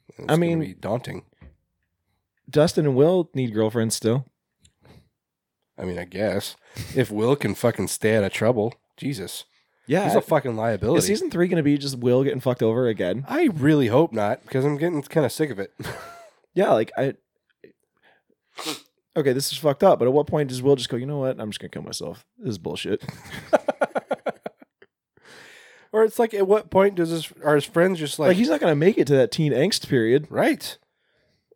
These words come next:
Speaker 1: Yeah, I mean, like, honestly, if I were, if I were one of his friends, I'd be like, "Dude, I just, I can't have this in my life anymore."
Speaker 2: Or what about his friend's parents? "I don't want you hanging out with that Byers boy." <laughs>
Speaker 1: Yeah.
Speaker 2: He's, he's, uh, he's, he's, a, he's always up to no good.
Speaker 1: Yeah.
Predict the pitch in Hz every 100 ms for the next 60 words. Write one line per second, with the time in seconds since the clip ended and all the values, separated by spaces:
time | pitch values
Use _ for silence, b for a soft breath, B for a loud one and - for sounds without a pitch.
0 | - 190 185 170 202 175 185 - - _
1 | _ _ - 185 254 - 233 - 196 202
2 | 160 185 208 208 208 196 175 - 180 208
3 | 180 165 160 143 - 185 175 165 185 165
4 | - 127 131 156 104 110 90 92 98 95
5 | 92 92 95 92 90 92 87 B B B
6 | 175 202 214 190 196 196 196 208 110 -
7 | - _ - - 147 117 120 101 90 64
8 | 71 - - - - - - - 190 175
9 | - _ - 254 302 - - _ _ b
10 | b b b 170 170 156 143 170 180 175
11 | 165 165 - 156 151 143 - 110 85 58
12 | 127 120